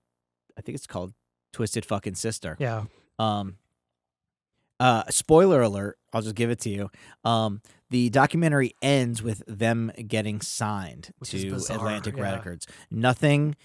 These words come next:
Speaker 1: no, no, no M T V era, no, we're not gonna take it. It, the whole story, and it's a two hour and ten minute documentary, is about their struggle to kinda get signed and the things that happen <laughs> along the way. When some of it is like,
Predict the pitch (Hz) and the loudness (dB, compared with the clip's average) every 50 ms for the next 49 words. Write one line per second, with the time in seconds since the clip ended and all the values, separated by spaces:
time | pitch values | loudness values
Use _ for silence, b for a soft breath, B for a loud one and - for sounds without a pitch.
0 | b b b b - 113 123 110 95 117 120 123 127 131 131 131 123 120 120 127 | b b b b -4 -2 -2 -2 -2 0 2 4 6 6 6 6 4 4 4 6
1 | 127 135 147 - 123 131 135 127 - 139 131 117 120 131 127 - 95 120 123 120 | 6 6 6 4 2 -2 0 0 0 0 0 2 2 2 2 2 2 2 2 4
2 | 120 120 117 117 110 113 117 117 117 117 117 113 113 - - 117 113 113 113 117 | 4 4 2 2 0 0 2 4 4 4 4 2 0 -2 -6 -4 -2 0 0 0
3 | 117 113 113 - 120 113 110 - - 117 110 104 - 110 110 107 - - 117 104 | 0 0 0 0 -2 -4 -4 -2 0 0 0 0 0 -2 -2 -2 -4 -6 -10 -10
4 | 101 110 101 - - - 131 131 135 139 143 - - - - - 147 131 135 135 | -6 -6 -6 -6 -2 2 4 6 8 6 6 4 0 -6 -2 0 2 4 4 4
5 | 139 147 92 107 110 - - 110 - - 262 - - 185 117 101 101 101 - - | 4 2 2 0 -2 -2 -4 -6 -4 -4 -2 2 2 2 2 2 -2 -4 -2 -2
6 | 127 123 117 117 110 104 - _ _ - - 107 101 - 98 101 117 123 104 87 | 0 0 0 0 -2 -2 -4 _ _ -4 -2 -2 -2 -2 -4 -4 -2 -2 -2 -4
7 | 82 - B B B B B B B B 113 110 104 107 98 113 107 107 - 107 | -8 -10 B B B B B B B B -4 -4 -2 0 2 2 2 2 2 0
8 | 117 113 107 - - - - - 127 123 127 117 110 101 92 87 85 - _ _ | -2 -2 -2 -2 -6 -8 -6 0 2 4 4 4 2 -2 -2 -2 -4 -6 _ _
9 | _ _ _ _ _ - - 104 - 107 101 101 95 92 104 107 - - - 110 | _ _ _ _ _ -8 -8 -4 -2 -2 -4 -4 -4 -4 -6 -4 -4 -4 -2 -2
10 | 104 104 95 90 73 - - _ _ _ - - 101 98 95 90 87 92 92 - | -2 -2 -4 -6 -8 -12 -16 _ _ _ -12 -10 -8 -6 -6 -8 -8 -10 -12 -12
11 | - 104 104 - - 113 110 110 110 104 95 104 95 - 98 101 98 - - 104 | -8 -8 -8 -8 -6 -6 -6 -4 -4 -6 -6 -6 -8 -6 -6 -6 -6 -6 -4 -4
12 | 113 117 117 - - 135 131 117 98 101 104 101 98 92 92 95 101 92 90 95 | -4 -4 -4 -4 -6 -6 -4 -4 -4 -4 -4 -6 -6 -8 -10 -12 -12 -12 -14 -12
13 | - - 131 131 131 120 107 107 78 95 101 - 90 90 - | -6 -4 -2 -2 -2 -2 -4 -6 -8 -8 -10 -10 -10 -12 -14